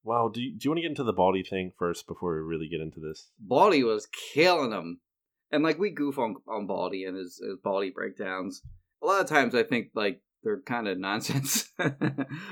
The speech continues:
Speaker 2: But I actually very much enjoyed them this time. He was killing them, and I think they were, you know,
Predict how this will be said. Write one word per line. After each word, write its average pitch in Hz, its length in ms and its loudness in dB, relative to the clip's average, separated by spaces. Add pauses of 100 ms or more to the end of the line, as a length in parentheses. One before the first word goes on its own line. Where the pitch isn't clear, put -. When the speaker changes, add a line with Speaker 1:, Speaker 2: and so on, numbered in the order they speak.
(120)
Speaker 2:
But 170 160 8
I 170 160 8
actually 170 240 2
very 165 420 8
much 160 240 4
enjoyed 139 340 8
them 113 140 -2
this 98 100 -4
time. 123 160 6
He 202 100 6
was 156 120 4
killing 170 400 4
them, 104 180 0
and 120 160 4
I 123 80 6
think 143 240 -2
they 135 140 8
were, 113 400 8
you 117 120 0
know, 104 220 2